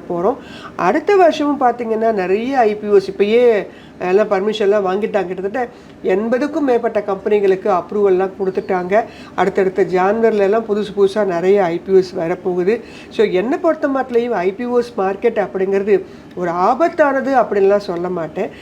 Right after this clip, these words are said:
நல்ல குவாலிட்டியான, ஃபண்டமெண்டலி ஸ்ட்ராங்கான கம்பெனிகளை அதுலயே நீங்க கண்டுபிடிச்சு வாங்குனீங்க அப்படின்னா, செகண்டரி மார்க்கெட் மாதிரி பிரைமரி மார்க்கெட்லயும் இந்த கம்பெனிகளும்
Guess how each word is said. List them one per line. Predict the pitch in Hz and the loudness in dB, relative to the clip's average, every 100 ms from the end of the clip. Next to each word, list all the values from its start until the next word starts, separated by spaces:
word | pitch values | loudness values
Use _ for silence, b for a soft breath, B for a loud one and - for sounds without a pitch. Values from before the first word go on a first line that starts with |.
| B B | B B
நல்ல | 214 311 370 | 0 0 0
குவாலிட்டியான, | 226 190 214 262 214 202 170 180 226 | 2 4 4 2 0 0 0 -2 -4
ஃபண்டமெண்டலி | 185 180 226 262 269 294 - | -4 -2 -2 -2 -2 -4 -2
ஸ்ட்ராங்கான | 196 190 220 233 214 170 185 - B B - | 0 2 2 2 0 0 -4 -4 B B -4
கம்பெனிகளை | 202 240 320 294 269 | -4 0 0 2 0
அதுலயே | 202 170 233 320 | 0 -2 -2 0
நீங்க | 349 262 | 0 0
கண்டுபிடிச்சு | - 185 202 220 220 - | -2 -2 -2 -4 -6 -6
வாங்குனீங்க | 196 175 196 220 220 226 160 | -6 -2 -2 -2 0 0 -2
அப்படின்னா, | 185 180 220 170 B B B - | -4 0 0 0 B B B -6
செகண்டரி | 165 285 349 302 | 0 2 4 4
மார்க்கெட் | 247 226 196 | 2 0 -4
மாதிரி | 180 175 254 - | -4 -4 -6 -4
பிரைமரி | 175 208 269 277 | -2 0 -2 0
மார்க்கெட்லயும் | 254 226 220 226 269 330 | 0 0 -2 -2 -2 0
இந்த | 233 214 | -2 -2
கம்பெனிகளும் | 247 226 220 247 247 254 330 | 0 0 0 -2 -2 0 0